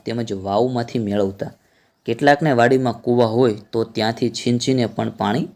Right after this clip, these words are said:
મેળવતા. જૂના સમયમાં તેઓ કોચ દ્વારા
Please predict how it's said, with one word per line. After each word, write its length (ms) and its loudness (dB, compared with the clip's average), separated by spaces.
મેળવતા. 520 0
જૂના 280 0
સમયમાં 540 -2
તેઓ 240 6
કોચ 520 -6
દ્વારા 420 2